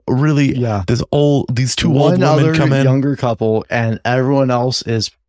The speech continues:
Speaker 2: at least over the age of fifty at
Speaker 1: Yeah,
Speaker 2: the youngest.
Speaker 1: super old, but it was really cool to see that. <laughs> Like, we had these, these two women walked in, and I leaned over to Parker. I'm like,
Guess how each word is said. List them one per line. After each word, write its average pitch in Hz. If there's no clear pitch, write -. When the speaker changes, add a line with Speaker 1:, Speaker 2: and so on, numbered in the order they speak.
Speaker 2:
at 110
least 127
over 113
the 101
age 95
of 92
fifty 110
at 98
Speaker 1:
Yeah, 95
Speaker 2:
the 92
youngest. 95
Speaker 1:
super -
old, 123
but 123
it 170
was 165
really 190
cool 151
to 110
see 175
that. 113
<laughs> -
Like, 113
we 120
had -
these, -
these -
two 156
women 123
walked 107
in, 107
and 101
I 98
leaned 98
over 95
to -
Parker. -
I'm 143
like, 190